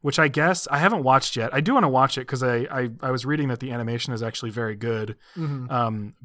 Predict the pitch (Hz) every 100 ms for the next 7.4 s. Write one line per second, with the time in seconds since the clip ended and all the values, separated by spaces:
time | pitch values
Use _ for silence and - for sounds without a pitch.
0 | - 135 123 - 127 117 151 143 127 147
1 | 170 151 135 147 147 - 147 131 127 120
2 | 120 135 - 127 123 120 120 113 117 139
3 | 123 113 - - 117 143 190 208 208 -
4 | - 381 165 - 135 123 110 104 - 139
5 | 156 196 156 156 156 139 135 123 120 131
6 | 123 107 113 101 - - 110 104 107 110
7 | - - 131 -